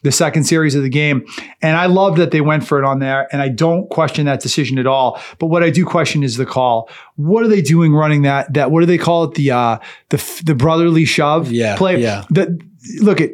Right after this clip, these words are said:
Speaker 1: Jalen Hurts can squat six hundred and fifty pounds. Mac Jones can't. What? And, and that was not just a one yard that they had to pick up. It was really more like two. It was a terrible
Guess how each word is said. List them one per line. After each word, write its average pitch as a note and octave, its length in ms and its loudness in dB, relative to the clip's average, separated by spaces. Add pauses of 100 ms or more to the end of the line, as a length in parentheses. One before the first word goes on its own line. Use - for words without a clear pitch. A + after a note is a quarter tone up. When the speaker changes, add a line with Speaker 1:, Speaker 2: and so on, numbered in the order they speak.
(100)
Speaker 1:
Jalen A#3+ 340 2
Hurts F#3 240 2
can D3+ 160 0
squat E3+ 380 0
six - 200 -4
hundred D3+ 220 0
and A#2+ 100 -6
fifty B2+ 280 -4
pounds. A2+ 420 -4 (380)
Mac F#3 280 2
Jones F3+ 340 4
can't. B2+ 400 -2 (400)
What? G#3 480 2
And, F3+ 140 4
and G3 240 4
that A#3+ 120 2
was B3 140 4
not G3+ 260 4
just F#3+ 200 0
a D#3+ 60 2
one D#3 300 2
yard C#3+ 440 0
that B2 100 -4
they C#3 80 2
had C#3 120 0
to B2 60 -6
pick - 160 -2
up. - 140 -2
It D#3+ 60 2
was C#3+ 160 2
really G3 260 4
more D3+ 240 4
like A#2 220 0
two. A2+ 320 -2 (240)
It F3+ 60 2
was F#3+ 120 4
a A3+ 60 2
terrible C3 880 -2